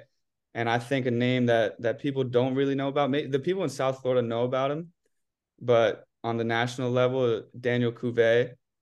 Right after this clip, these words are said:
he should play corner infield for us this year. He's a top prospect, and he's legit. He's all about winning baseball games, and the kid can mash. He reminds me of Brock Wilken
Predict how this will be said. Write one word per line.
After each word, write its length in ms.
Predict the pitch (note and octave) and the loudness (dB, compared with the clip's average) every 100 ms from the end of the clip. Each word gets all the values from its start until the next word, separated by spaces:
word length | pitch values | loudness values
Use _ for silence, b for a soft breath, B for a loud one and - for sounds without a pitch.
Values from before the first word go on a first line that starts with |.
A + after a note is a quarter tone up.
| _ | _
he 140 | - B2 | -8 -6
should 180 | B2 A#2+ | -6 0
play 400 | C3 A#2+ A2+ G2+ | 4 6 4 -2
corner 360 | - A#2+ A2+ | -6 -4 -2
infield 340 | A#2 A#2+ A#2+ A#2 | -4 -2 -2 -2
for 180 | A#2+ | 0
us 140 | A#2+ A#2+ | 0 0
this 260 | A#2+ A#2+ | -6 -6
year. 220 | B2 B2 B2+ | -4 0 0
He's 180 | A#2 | 0
a 80 | A2+ | -4
top 300 | A#2 A#2 G#2 | -4 -4 -2
prospect, 580 | A#2+ A2+ A#2+ - A#2+ A#2+ | -2 -2 -2 -2 -2 -2
and 220 | G#2+ G2 - | -8 -10 -10
he's 300 | A#2+ A2+ A#2+ | -8 -8 -10
legit. 460 | A2 A#2 A2 G#2 - _ _ _ _ _ | -10 -2 0 0 -6 _ _ _ _ _
He's 160 | A#2 A#2 | -4 0
all 160 | A#2 | 2
about 360 | A#2+ A#2 A#2 A2 | 4 4 2 2
winning 260 | A2+ A#2 | -2 -2
baseball 400 | A2+ A#2 A#2+ B2 | 2 0 0 -4
games, 580 | A#2+ B2+ B2 B2 B2 - _ _ _ _ _ | -2 -4 -4 -4 -8 -20 _ _ _ _ _
and 140 | A#2 | -6
the 60 | A2+ | -6
kid 260 | A2+ A#2+ A#2+ | -2 -2 -2
can 260 | A2+ A2 | -6 -6
mash. 460 | A2+ G#2 G2 - - | -6 -6 -10 -16 -8
He 120 | C3+ | -4
reminds 420 | C3+ C#3 D3 D3 | -2 0 0 0
me 100 | C#3 | 0
of 160 | C3 B2 | 0 0
Brock 280 | B2 A#2 A#2 | 2 2 2
Wilken 480 | A#2+ A#2 A#2 G2+ | 0 0 -4 -16